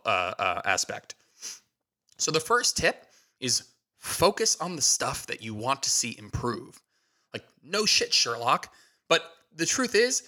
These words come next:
this is by far the most important part when it comes to having a productive, enjoyable gain phase,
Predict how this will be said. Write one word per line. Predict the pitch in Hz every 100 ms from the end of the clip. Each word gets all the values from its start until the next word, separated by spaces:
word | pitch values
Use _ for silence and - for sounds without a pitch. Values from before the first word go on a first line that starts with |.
| _ -
this | 202
is | 208
by | 185 185
far | 202 214
the | 202
most | 180 196 -
important | 170 - 170 175 -
part | - 160
when | 156
it | 143
comes | - 156 -
to |
having | 131 147 151
a |
productive, | - 147 135 139 147 127
enjoyable | 123 117 120 123 120
gain | 101 120
phase, | - - -